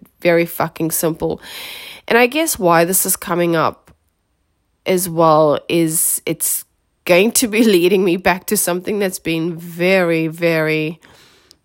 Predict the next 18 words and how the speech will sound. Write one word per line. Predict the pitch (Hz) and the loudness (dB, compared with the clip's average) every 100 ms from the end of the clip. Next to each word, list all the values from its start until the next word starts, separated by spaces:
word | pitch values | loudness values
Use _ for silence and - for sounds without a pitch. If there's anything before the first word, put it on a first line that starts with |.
| _ | _
visible, | 170 175 170 165 160 151 | -2 0 0 0 0 -2
visceral, | 147 170 165 160 151 147 139 160 _ _ _ _ _ | -2 -2 0 2 2 0 -2 -6 _ _ _ _ _
felt, | - - - 175 101 87 - - - - _ _ _ _ _ _ _ | -12 -8 -2 2 2 0 -4 -4 -4 -6 _ _ _ _ _ _ _
um, | 143 143 135 131 | -4 -2 -2 -6
charged | - - 180 170 113 143 - - - _ _ _ | -4 0 4 4 2 -2 -4 -8 -10 _ _ _
in | 165 | -6
my | 165 151 | -2 -4
field | - 160 160 156 151 | -4 -2 -2 -2 -6
for | - 156 147 147 143 135 - _ _ _ _ - | -8 -4 -2 -2 -4 -8 -16 _ _ _ _ -6
a | |
while | 156 151 156 147 | -4 0 0 0
now. | 156 151 143 156 208 _ - - - _ _ _ - | -2 -2 -2 -4 -4 _ -20 -20 -20 _ _ _ -6
Um, | 151 156 151 147 131 - | 0 0 0 -2 -6 -6
and | 165 160 | -2 0
that | 156 | 0
is | 160 160 | 0 -2
social | - 156 165 160 | -2 -4 -4 -2
media. | 156 156 156 139 151 | 0 0 0 -2 -4